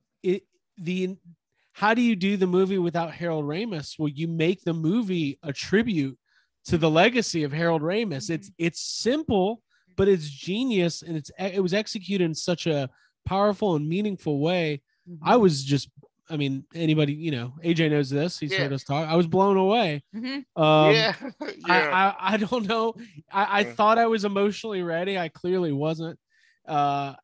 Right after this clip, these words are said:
Speaker 1: I, I, I, it's to the point now when I sit down to watch it, even, like, when the Sony logo comes up and you hear the little chime, that's, like, the Sony, like,
Speaker 2: Yeah,
Speaker 1: ding,
Speaker 2: ding.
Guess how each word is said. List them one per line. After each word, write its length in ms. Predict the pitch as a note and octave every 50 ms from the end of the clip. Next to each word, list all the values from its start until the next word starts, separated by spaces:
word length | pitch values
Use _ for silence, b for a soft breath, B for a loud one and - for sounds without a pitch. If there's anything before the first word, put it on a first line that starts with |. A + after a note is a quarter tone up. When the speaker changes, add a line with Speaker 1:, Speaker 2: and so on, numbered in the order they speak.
| _ -
Speaker 1:
I, 280 | C#3+ C#3+ C#3 C3+ C#3 -
I, 440 | - D3+ D3+ D#3 D#3 D#3 D#3 C#3+ C3+ - _ _ _ _ _
I, 160 | - F#3 F#3+ -
it's 220 | - G#3+ G3 - -
to 120 | - A#3
the 80 | A3+ G#3
point 280 | G3 G#3 A3 A3+ A#3 G#3
now 200 | G3+ F#3+ G3+ G#3
when 160 | G3+ G3+ F#3+
I 120 | F#3 F3 E3+
sit 260 | - - - G3 E3+
down 180 | F#3+ F#3 F#3
to 80 | F3+ E3+
watch 340 | D#3+ D#3+ D#3+ E3 E3 - -
it, 220 | F#3+ F#3 F3+ - _ _ _ _ _ _ _ _ _ _ _ _ -
even, 420 | F#3+ G3+ G#3+ A3 A#3+ A#3 A3 G3+
like, 180 | F#3 F3+ F3 -
when 160 | E3+ F3 E3+
the 80 | D#3 D#3
Sony 520 | - - - - E3+ D3+ D3+ D#3+ F3 F3+
logo 340 | F3+ F3+ F3+ F3+ F3+ G3+ F#3+
comes 300 | F3+ - G3+ G3+ G3 F3+
up 240 | G#3 G#3 A3 - -
and 140 | F3+ E3 D#3+
you 100 | E3 E3
hear 120 | E3+ E3+
the 80 | D#3 D#3+
little 260 | D#3+ D#3+ E3 D#3 D3+
chime, 580 | C#3+ - - - D#3+ C#3+ D3 D#3 F3 F#3 G3+ F#3+
that's, 220 | E3 D3+ - -
like, 140 | D#3 D3 C3+ _
the 60 | - C#3
Sony, 520 | - - - - D3 D3 D#3 E3 D#3+ D#3+
like, 140 | D3 C3+ C3
Speaker 2:
Yeah, 320 | A3 A3 G#3+ G3+ F#3+ F#3+
Speaker 1:
ding, 220 | F#3 G#3 A3+ A3 A3 A3 A3 A#3+ B3 B3+
Speaker 2:
ding. 260 | B3+ B3+ B3+ B3 B3+